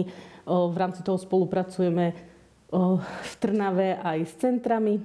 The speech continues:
so špeciálnymi pedagógmi alebo aj s inými psychológmi, o, hlavne s psychoterapeutmi. Ale snažíme sa toho človeka viesť k tomu, aby si to vybavil sám. Ono je to ako rodičovstvo. My mu, my to aj vieme za neho vybaviť, aj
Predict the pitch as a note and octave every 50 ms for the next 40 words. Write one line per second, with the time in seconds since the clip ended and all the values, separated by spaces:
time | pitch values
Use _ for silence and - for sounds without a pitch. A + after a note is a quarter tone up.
0 | - - - - - - - F3+ D#3+ F3 F3 - A3+ A3+ A#3 - G#3+ G3+ G3+ G3
1 | F#3+ F#3 F3 F#3 F#3 D#3+ F#3 F3 D#3 F3 F3 D#3+ E3 F3 E3+ E3 D#3+ D#3+ D#3 D#3
2 | D#3 D#3 G3 G3+ G3 F#3+ F#3 F3+ F#3 - F#3 F#3 F#3 F#3 E3+ E3+ E3+ D#3 E3 F3
3 | E3+ E3+ E3+ - - - - - - - - E3+ E3+ D#3+ E3 D3+ F3+ F#3+ F3+ F3+
4 | F3 E3+ D#3+ - - F3+ E3 D#3+ D#3+ - - F#3 F3 - E3+ D#3 - E3 D#3+ D#3+
5 | D#3+ D#3 - F3 D#3+ D#3+ D#3 D3+ D#3 - - E3+ E3 D#3+ - - - - - -
6 | - - - - - - - F3+ F#3 F#3 F#3+ F#3+ F#3+ - G#3 G#3+ G3 G#3 G#3 G3
7 | G3 F#3+ - G3 F3+ - G#3 G3 F#3+ F#3+ G3 F3 F#3 F#3 F#3 - - F#3+ F#3 F3+
8 | D#3+ F3 F3 - - E3 E3+ F3 D3+ E3 D3+ E3 D#3+ D#3+ - - E3 E3+ F3 F3
9 | E3+ D#3+ - - - - - - - - - F#3+ G3+ G3+ G3+ G3 - G3+ G3+ -
10 | G#3 F#3+ F#3+ F#3 G3 F#3 - F#3+ F3 E3 E3 - - F3 F3 F3 F#3 F#3 F#3+ G3
11 | G3 G3 F#3+ F#3+ F#3+ - G3+ G#3+ G#3 B3+ A#3+ A#3+ A3+ G#3+ A3+ B3+ F4 G4 - A3
12 | F#3+ G3+ G3+ G3 F3 F#3+ D#3 F#3 F#3 E3+ F3+ E3+ - - F3 F3